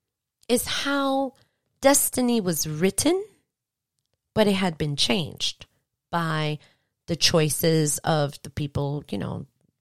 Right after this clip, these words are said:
the protagonists of the movie, by their choices,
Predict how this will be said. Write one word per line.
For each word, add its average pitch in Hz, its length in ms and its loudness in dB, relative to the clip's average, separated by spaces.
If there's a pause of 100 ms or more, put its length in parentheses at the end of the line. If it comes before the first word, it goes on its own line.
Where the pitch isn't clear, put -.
(140)
the 147 100 -10
protagonists 151 1040 -4
of 147 220 -6
the 151 100 -4
movie, 151 600 -2 (1040)
by 165 160 0
their 151 160 2
choices, 160 840 0